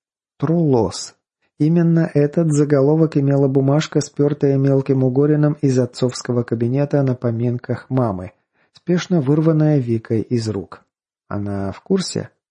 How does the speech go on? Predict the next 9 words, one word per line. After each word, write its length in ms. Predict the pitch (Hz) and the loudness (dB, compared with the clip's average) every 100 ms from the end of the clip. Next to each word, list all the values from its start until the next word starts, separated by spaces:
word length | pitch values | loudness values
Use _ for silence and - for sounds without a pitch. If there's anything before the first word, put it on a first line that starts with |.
| _ _ _ _ | _ _ _ _
По-моему, 460 | - 127 208 208 190 | -2 0 2 2 2
девичья 480 | 160 196 185 - 165 | 2 2 0 -2 -4
фамилия 500 | - 156 175 175 160 | 0 2 2 2 2
мамы 320 | 156 151 147 | 2 2 0
Яны 540 | 139 147 160 160 151 - _ | 0 2 2 2 0 -2 _
Троттен? 560 | - 196 226 - 104 95 _ _ _ _ _ _ | -2 0 -2 -4 -6 -6 _ _ _ _ _ _
Тро-лос. 1120 | - 135 175 185 - - 131 127 98 - - _ _ _ _ | -2 2 2 0 -4 -2 2 2 0 -8 -12 _ _ _ _
Троттен. 640 | 120 107 - - 143 156 - _ | 0 0 -2 -2 -2 -2 -8 _
Лосяцкий? 800 | 101 104 101 175 208 - - 113 | -2 -2 0 -2 -2 -6 -12 -12